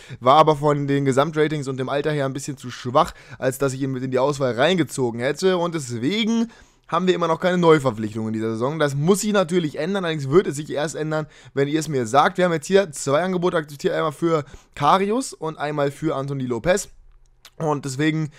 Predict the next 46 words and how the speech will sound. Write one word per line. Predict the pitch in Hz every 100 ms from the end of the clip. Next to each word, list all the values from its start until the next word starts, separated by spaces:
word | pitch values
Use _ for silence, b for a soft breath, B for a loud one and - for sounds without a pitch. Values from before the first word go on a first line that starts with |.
| b b 135
äh, | 143
ja, | 139 120
sind | 123 135
das | 135
die | 143
beiden | 131 135
Torhüter, | - 170 160 147 135
über | 143 139
die | 131
ihr | 139
euch | 127
entscheiden | 117 147 165 160
dürft. | 165 -
Schreibt | 175 165
in |
die | 165
Kommentare, | 165 160 160 151
wen | 151
wollt | 165 156
ihr |
lieber | 156 185 165
sehen, | 165 156 B B
Lopez | 131 180 196 196 -
oder | 165 151
Karius. | 143 180 185 175 147 131
Votet | 165 196 185
am | 165
besten | 180 -
noch | 160
andere | 156 156
Kommentare | 165 151 143 139 123
hoch, | 135 175
damit | 156 139 127
ich | 113
sehe, | 143 139
hier, | 139 127
wenn | 120
da |
irgendwie | 120 123 127
achtunddreißig | 139 135 113 110 107
Likes | 135 -
sind, | 180
dann | 131
sehe | 135
ich, | 135
ah, | -